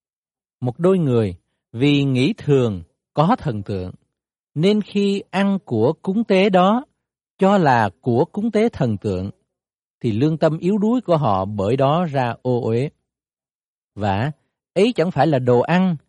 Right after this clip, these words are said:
làm cho chúng ta được đẹp lòng Đức Chúa Trời. Nếu chúng ta ăn, chẳng được ích gì, bằng không ăn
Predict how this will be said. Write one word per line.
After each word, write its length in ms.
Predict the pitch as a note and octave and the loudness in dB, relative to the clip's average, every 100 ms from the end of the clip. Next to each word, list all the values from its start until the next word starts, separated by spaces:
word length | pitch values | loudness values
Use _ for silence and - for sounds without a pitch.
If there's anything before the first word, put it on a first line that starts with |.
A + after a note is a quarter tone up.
| _ | _
làm 300 | A2 B2+ C3 | -2 0 0
cho 100 | A#2+ D3 | -2 -6
chúng 140 | G#3 | -6
ta 180 | G#3+ F#3+ | 0 0
được 160 | C3 A#2 | 0 -2
đẹp 220 | A#2 A2 | -2 0
lòng 260 | B2+ G#2 G#2+ | 0 0 -4
Đức 60 | - | -6
Chúa 140 | E3 | -6
Trời. 360 | D3+ A#2 F#2 E2+ _ _ _ _ _ _ _ - | -4 -4 -6 -10 _ _ _ _ _ _ _ -8
Nếu 160 | B2 D#3+ | -6 -4
chúng 160 | F#3 G3 | -4 0
ta 140 | D3+ | 2
ăn, 320 | D3 D3+ D3 - _ _ - | 2 -2 -2 -8 _ _ -2
chẳng 240 | B2+ G#3 | 0 2
được 160 | D3 C3+ | 0 0
ích 200 | - - | -4 -2
gì, 300 | B2+ G2+ F2 _ _ _ | -2 0 -4 _ _ _
bằng 280 | C3 C3 B2 | -2 0 0
không 240 | - G3 G3+ | -2 -2 0
ăn 280 | G3 F#3+ | 0 -2